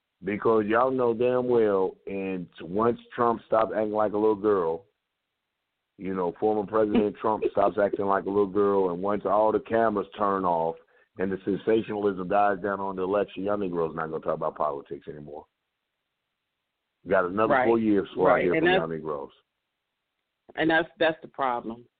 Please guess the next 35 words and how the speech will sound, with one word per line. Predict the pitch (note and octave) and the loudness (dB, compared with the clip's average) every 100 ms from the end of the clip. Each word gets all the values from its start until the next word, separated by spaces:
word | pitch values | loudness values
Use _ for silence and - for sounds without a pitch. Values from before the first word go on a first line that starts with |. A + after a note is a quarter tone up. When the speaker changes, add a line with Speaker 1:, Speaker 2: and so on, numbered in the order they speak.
| _ _ _ _ _ | _ _ _ _ _
Speaker 2:
That's | - D#3+ - | 0 0 -2
the | D3 | -6
problem, | C3 C#3+ - F3+ E3 | -4 -4 -4 -6 -2
Speaker 1:
Mm-hmm. | |
Speaker 2:
'cause, | C#3 C#3+ C3 - | -2 -2 -6 -4
you | F3+ | -2
know, | D3+ C3 | 0 0
we're | D3 D3 | -4 -4
so | F#3+ E3+ | 0 2
worried | D#3+ D#3+ E3 D#3 | 4 4 4 0
about, | D3 D3 C#3 B2+ _ _ _ _ _ _ _ _ | 0 2 2 -2 _ _ _ _ _ _ _ _
<laughs> | - - C#4+ | -10 -8 -8
we're | G3+ F#3 F3+ | -6 -8 -2
so | E3 E3+ | 2 4
worried | E3 D#3 D3+ | 4 2 0
about | C#3 C#3 C#3 | -2 -2 0
what | D#3+ E3 | -2 -4
somebody | D#3 D3+ D3 | -6 -4 -2
else | D#3 D3+ | -2 -2
is | C#3+ C3+ | -8 -4
gonna | C#3+ C#3+ | -2 -2
do | E3+ D#3+ C#3 | 0 0 0
or | C#3 C3+ C3+ | -2 -2 -2
do | E3+ D#3+ - | -2 -2 -2
for | F3+ F#3 | 2 2
us | C3 C#3 - | 2 0 -2
or | B2+ C3+ | -4 -2
do, | D4 E4 D4+ - - _ | 2 2 2 -4 -20 _
you | A#3 B3+ | -2 2
know, | G#3 F#3 | 4 4
like, | F3+ F3 - _ _ _ - | 2 0 -4 _ _ _ 0
Speaker 1:
Mm-hmm. | F#3+ - F#3+ | 4 6 4
Speaker 2:
do | F#3 - | 4 2
to | C4+ F#3+ | 4 2
us, | - | 0